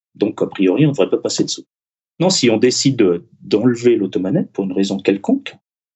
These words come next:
elle va, euh, et que la vitesse passe sous cette vitesse minimale,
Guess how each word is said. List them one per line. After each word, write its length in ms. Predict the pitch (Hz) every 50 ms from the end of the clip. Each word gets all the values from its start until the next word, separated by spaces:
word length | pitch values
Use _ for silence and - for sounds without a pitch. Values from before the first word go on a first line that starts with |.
| _ -
elle 160 | 127 127 127
va, 420 | 123 123 120 131 151 180 214 247 269 262 - _ _ _ _ -
euh, 220 | 113 110 104 101 98 -
et 100 | 107 -
que 100 | - 123
la 60 | 113
vitesse 280 | 127 135 139 147 143
passe 320 | - - 147 139 135 - -
sous 140 | - 208 202
cette 220 | - - 147 -
vitesse 320 | 135 135 - 123 - -
minimale, 540 | 120 110 110 110 110 113 151 190 208 214 -